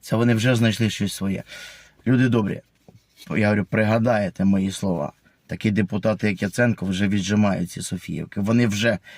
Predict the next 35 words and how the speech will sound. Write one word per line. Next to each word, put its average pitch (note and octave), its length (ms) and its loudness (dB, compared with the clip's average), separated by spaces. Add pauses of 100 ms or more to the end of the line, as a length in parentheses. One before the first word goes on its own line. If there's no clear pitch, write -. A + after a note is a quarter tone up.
(160)
готують. G#2 680 2 (140)
Ви G#2 100 0
розумієте, G#2+ 380 2
на G#2+ 100 2
користь G2 380 -6
кого? E2+ 320 -6 (760)
Забудете G#2+ 680 2
ви, F#2+ 140 0
що - 140 -6
таке - 260 -12
Софіївка. - 680 -10 (180)
Прийде G2 320 -2
час. - 400 -10 (680)
І F#2 60 -8
вам G2+ 180 2
скажуть, G2 380 -2
що - 160 -6
гоям G2+ 560 0
туди F#2+ 280 -4
не F#2 140 2
можна. F#2 420 -2 (880)
Я G#2 100 2
говорю A2 280 2 (320)
дуже G#2+ 220 2
прості G#2+ 360 0
і G#2+ 80 6
очевидні G2+ 480 2
речі, G2 260 -4
люди F2+ 180 -4
добрі. F2 260 -6
Дуже F#2+ 260 0
прості - 400 -10 (280)
і A#2+ 100 2
дуже G#2+ 240 2
очевидні. D#2+ 640 -6